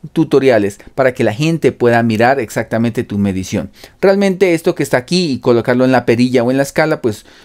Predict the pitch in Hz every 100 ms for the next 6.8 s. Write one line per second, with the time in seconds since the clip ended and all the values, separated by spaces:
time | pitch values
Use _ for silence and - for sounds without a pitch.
0 | - 131 127 127 127 123 127 160 170 165
1 | 120 101 110 113 117 120 120 117 - 175
2 | 196 - _ _ _ 135 156 160 113 104
3 | 117 110 113 107 110 110 104 104 151 175
4 | - - _ _ _ _ _ 123 127 117
5 | 123 135 135 151 147 123 113 120 117 123
6 | 107 120 120 113 185 170 190